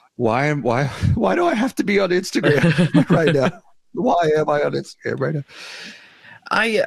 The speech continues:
Speaker 2: um, you know, for me, it's a little bit different, you know, having been in a prior job where I just w-, was not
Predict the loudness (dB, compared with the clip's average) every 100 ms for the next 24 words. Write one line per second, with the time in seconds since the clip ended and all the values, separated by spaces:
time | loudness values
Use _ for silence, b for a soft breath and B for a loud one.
0 | -2 -10 -6 -2 0 0 0 0 2 0
1 | 0 0 0 0 -2 -2 -2 -2 -2 -4
2 | -6 -16 B B -8 -2 -2 0 -2 0
3 | 0 0 -2 -10 -4 0 0 0 0 -2
4 | -2 -2 -4 -6 -8 -2 0 0 -2 -2
5 | -2 -2 -4 -4 -6 -10 -14 _ _ _
6 | _ _ _ -14 -14 -18 -12 -8 -4 -4